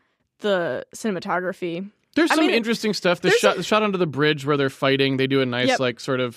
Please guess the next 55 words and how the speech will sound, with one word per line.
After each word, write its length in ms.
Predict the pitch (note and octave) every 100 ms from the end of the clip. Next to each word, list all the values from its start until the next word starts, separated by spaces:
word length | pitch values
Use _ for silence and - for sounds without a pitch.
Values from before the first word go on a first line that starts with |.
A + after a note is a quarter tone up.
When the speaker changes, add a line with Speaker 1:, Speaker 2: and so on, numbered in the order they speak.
| -
Speaker 2:
silhouette. 500 | - C#3 B2+ B2 B2
Speaker 1:
I 80 | F4+
also 240 | - B4
love, 200 | F#4 F4+
like, 200 | E4 E4+
there's, 200 | E4 E4
there's 380 | C4+ D4 C#4+ -
the, 260 | B3 C#4 -
the, 580 | B3+ C4 B3+ A#3+ G#3 - _ _ _ _ _ _ -
the 120 | A#3+
way 160 | C#4+ F#4
they 100 | F4+
shoot 220 | - B3+
characters 500 | - G#3+ A#3 C4+ B3+
is 140 | B3+
really 220 | C4 B3+ B3
great. 400 | A#3+ B3+ B3+ - -
Uh, 260 | G#3 G#3 G3
there's, 220 | B3+ D4+
like, 180 | D4 B3+
one 140 | D#4+
shot, 260 | D#4+ F#4+ -
they 100 | D4+
go 180 | D#4 F#4
into 200 | F4 D#4
this 220 | C4+ -
one 160 | C#4
ramen 340 | B3 A#3+ B3 B3
shop. 400 | C4+ A#3+ A#3 - _ _ _ B3+
I 40 |
guess, 200 | C#4+ A4+
is 200 | - D#4+
this 200 | E4 A#4 D5
an, 60 | - -
I, 60 | - _ -
I 80 | C4+
can't 180 | - G4+
remember. 240 | D#4+ A#3+
Was 160 | A3+ A#3
this 140 | B4
scene 280 | - G4 G4
in 120 | D#4
her 160 | C4+ A#3
dream? 560 | G3 A3+ A#3+ A#3+ A#3+ -
Speaker 2:
Well, 280 | D#3 C#3 C#3
describe 320 | C3 E3 D3
the 80 | C3
scene 160 | B2+
and 100 | A2+
I'll 80 | A2
Speaker 1:
Well, 100 | E4+
Speaker 2:
say. 60 | F4
Speaker 1:
okay, 80 | D#4
so 180 | F#4 -
there's, 260 | F4 F4+